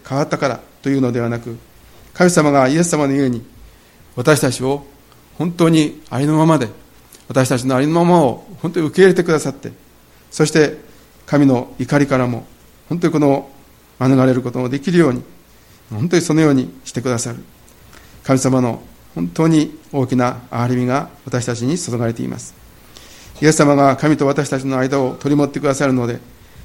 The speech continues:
平和がそのところに与えられます。罪人が清い神の前に出ることはとてもできません。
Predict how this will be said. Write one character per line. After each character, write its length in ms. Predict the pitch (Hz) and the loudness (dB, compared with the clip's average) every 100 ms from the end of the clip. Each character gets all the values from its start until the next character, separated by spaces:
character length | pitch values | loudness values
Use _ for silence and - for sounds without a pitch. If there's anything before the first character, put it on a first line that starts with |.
| - | 0
平 160 | 147 160 | 6 8
和 120 | 160 | 8
が 280 | 156 139 135 | 4 2 -6
そ 140 | - 139 | -4 -2
の 100 | 139 | 0
と 80 | |
こ 100 | 139 | 0
ろ 120 | 131 135 | 0 0
に 240 | 180 - - | -2 -6 -12
与 200 | 123 123 | -4 -2
え 40 | |
ら 80 | 117 | -2
れ 60 | 117 | -6
ま 100 | 117 | -12
す。 160 | - - - - - - - - - - | -16 -20 -20 -20 -20 -20 -20 -20 -20 -8
罪 240 | 131 147 | 4 4
人 140 | 151 147 | 4 4
が 160 | 143 | 2
清 200 | 131 156 | 4 2
い 60 | 143 | 2
神 180 | 143 143 | 2 2
の 100 | 135 | 2
前 200 | 143 135 | 2 2
に 60 | |
出 100 | 143 | 0
る 60 | 139 | -4
こ 100 | 131 | -4
と 100 | 135 | -4
は 100 | 123 | -4
と 100 | - | -4
て 100 | 147 | -4
も 120 | 156 | -4
で 80 | 127 | -2
き 80 | 127 | -4
ま 100 | 117 | -6
せ 120 | |
ん。 60 | 120 | -8